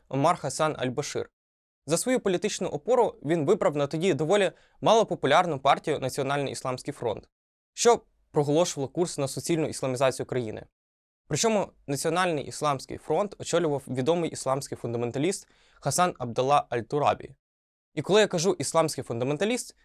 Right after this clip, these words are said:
я не перебільшую. Хасан Абдалла Турабі на початку дев'яностих років запрошував до Судану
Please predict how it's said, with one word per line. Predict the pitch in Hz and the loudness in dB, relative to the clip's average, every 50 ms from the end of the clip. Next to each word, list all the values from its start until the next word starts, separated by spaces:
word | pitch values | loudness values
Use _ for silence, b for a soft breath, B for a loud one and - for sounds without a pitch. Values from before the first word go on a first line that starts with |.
| _ _ | _ _
я | - 196 233 | 4 4 4
не | 240 196 | 6 4
перебільшую. | - 185 180 175 127 139 147 127 - - - - - - _ _ _ _ _ | 4 4 2 4 4 2 0 -2 -4 -8 -10 -14 -16 -18 _ _ _ _ _
Хасан | - 165 156 - 208 196 | -4 2 2 4 4 4
Абдалла | 170 139 - 156 170 165 147 | 2 0 2 4 4 4 4
Турабі | - - 156 147 180 226 226 202 160 | 2 0 2 2 4 4 2 2 -2
на | 147 135 | -2 -4
початку | - - - 165 - - 147 | -2 -2 -2 -2 -2 -2 -6
дев'яностих | 131 139 135 147 156 151 - - 135 - | -6 -4 -2 -2 -2 -2 -4 -8 -10 -10
років | 147 139 - 233 202 | -8 -4 -2 -2 -2
запрошував | 160 135 135 - 156 180 - - 151 117 | -2 -4 -2 0 0 0 0 -2 -4 -6
до | 113 131 | -6 -8
Судану | - - 127 156 180 185 160 143 | -8 -2 0 0 0 0 0 -4